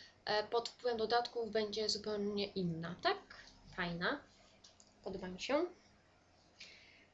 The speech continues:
A kolejna rzecz to jest taki sweterek z Zary.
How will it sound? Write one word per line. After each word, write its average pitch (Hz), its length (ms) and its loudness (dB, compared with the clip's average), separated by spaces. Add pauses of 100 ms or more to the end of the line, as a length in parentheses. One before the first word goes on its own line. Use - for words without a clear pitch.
(140)
A 196 300 4 (1000)
kolejna 240 520 2
rzecz 240 280 0
to 226 200 -2
jest 208 540 -2
taki 214 460 0 (180)
sweterek 202 760 0 (440)
z 185 140 -4
Zary. 190 460 0